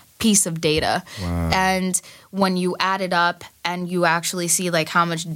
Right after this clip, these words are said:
Speaker 1: data people are aggregating or whatever the tool, most of these tools are, like, data aggregation tools of
Speaker 2: Yes,
Speaker 1: some sort.
Speaker 2: yes.
Speaker 1: Um, it ends up being, like, millions and millions of dollars in cost afterward.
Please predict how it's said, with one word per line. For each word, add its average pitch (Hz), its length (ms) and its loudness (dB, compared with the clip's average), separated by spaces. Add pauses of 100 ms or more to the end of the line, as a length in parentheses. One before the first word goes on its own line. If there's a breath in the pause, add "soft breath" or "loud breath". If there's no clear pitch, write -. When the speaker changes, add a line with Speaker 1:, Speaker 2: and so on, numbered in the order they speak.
(200)
Speaker 1:
data 165 420 2
people 165 300 -2
are 143 300 4
aggregating 180 600 -2
or 156 140 -2
whatever 226 360 0
the 196 100 -4
tool, 180 200 -2
most 254 300 2
of 214 100 -2
these 190 200 0
tools 180 260 2
are, 175 100 2
like, 156 180 2
data 170 240 2
aggregation 160 500 -2
tools 165 220 2
of 160 100 0
Speaker 2:
Yes, 92 220 4
Speaker 1:
some 226 100 -2
sort. 262 160 -2 (100)
Speaker 2:
yes. 82 320 0
Speaker 1:
Um, 165 540 0 (720)
it 208 120 -4
ends 202 220 -2
up 202 100 0
being, 196 220 -2
like, 175 160 -2
millions 185 400 0
and 175 100 0
millions 170 320 2
of 160 80 -6
dollars 156 420 0
in 147 80 -6
cost 151 380 0
afterward. - 580 -4